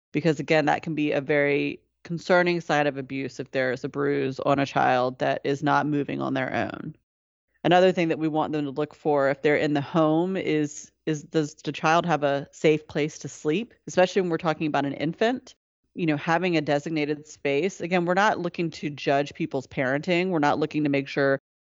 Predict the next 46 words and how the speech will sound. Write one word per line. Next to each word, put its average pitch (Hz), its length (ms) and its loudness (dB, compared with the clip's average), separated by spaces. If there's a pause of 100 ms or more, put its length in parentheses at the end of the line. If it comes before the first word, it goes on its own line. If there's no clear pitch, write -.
you 160 80 0
know, 151 140 6
is 156 80 4
the 185 100 0
house 202 300 2
clean 147 800 2
and, 139 260 -4
and, 139 380 2
you 180 100 -2
know, 147 160 4
is 151 120 2
this 180 220 0
ideal? 165 800 2
Does 151 180 -4
it 151 80 0
have 165 220 0
a 147 100 4
lovely 165 440 0
nursery? 156 840 -4
That's 170 360 2
not 170 160 2
what 151 160 0
we're 156 80 0
really 139 260 2
doing. 135 400 0
We're 139 80 0
not 139 300 4 (480)
judging 170 360 4
anybody's 143 440 0
parenting, 196 580 -4
but 160 140 -4
we 196 100 -2
do 208 180 0
wanna 233 140 2
make 151 220 2
sure 147 180 0
that 139 140 0
the - 80 -2
child 135 260 2
has 139 160 -4
a 135 60 -6
safe 127 360 -2
place - 280 -6
to 143 60 -12
sleep, - 380 -6
because 135 440 0